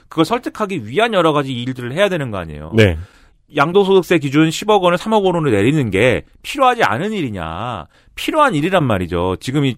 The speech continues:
Speaker 1: 그래서 이 주식에 있어서 주-, 주식 거래를 할 때, 네, 지금은 거래세를 내지만 거래세를 사-, 예, 사실상 없애고 양도소득세 체제로 개편하는 것이 필요하지 않은 일이냐에 대해서 다 필요한 일이라고 한단 말이죠.
Speaker 2: 네.
Speaker 1: 근데 그것을 설득하는 게 아니라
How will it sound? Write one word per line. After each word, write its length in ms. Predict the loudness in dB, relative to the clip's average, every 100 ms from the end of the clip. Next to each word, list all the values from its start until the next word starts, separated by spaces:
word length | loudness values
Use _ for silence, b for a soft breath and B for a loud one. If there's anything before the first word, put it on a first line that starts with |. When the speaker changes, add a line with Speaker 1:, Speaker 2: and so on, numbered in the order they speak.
| -2
Speaker 1:
그래서 360 | 0 4 2 0 b b b
이 140 | -4
주식에 400 | -4 -6 0 0
있어서 540 | 2 0 0 2 2 -2
주-, 180 | -8 -12
주식 300 | -4 0 0
거래를 340 | 2 4 4 4
할 120 | 2
때, 520 | 2 2 2 2 -2 -6 b b
네, 140 | -8 -8
지금은 300 | -4 -4 -2
거래세를 520 | 0 0 2 2 2
내지만 640 | 0 -2 -4 -2 -2 -4
거래세를 560 | -2 0 2 0 0 -2
사-, 140 | -6 -8
예, 200 | -6 -6 -8 -14 -16 -12
사실상 400 | -10 -4 -2 -2
없애고 640 | -2 0 2 2 0 -4 b b b
양도소득세 500 | -4 -2 -2 -2 -2
체제로 280 | -2 0 0
개편하는 500 | -2 0 2 2 0
것이 160 | -4 -6
필요하지 400 | -8 -6 -2 -2
않은 300 | -2 -6 -6
일이냐에 260 | -6 -8 -12 _ -4
대해서 260 | -2 0 -2
다 60 |
필요한 300 | -2 -2 0
일이라고 280 | 0 0 -2
한단 260 | -2 -2 -2
말이죠. 300 | -4 -6 -2
Speaker 2:
네. 240 | 0 0 -2
Speaker 1:
근데 120 | -8
그것을 600 | -6 -2 4 4 4 0
설득하는 540 | -4 -6 -6 -4 -4 -2
게 80 | -2
아니라 400 | -2 -2 -4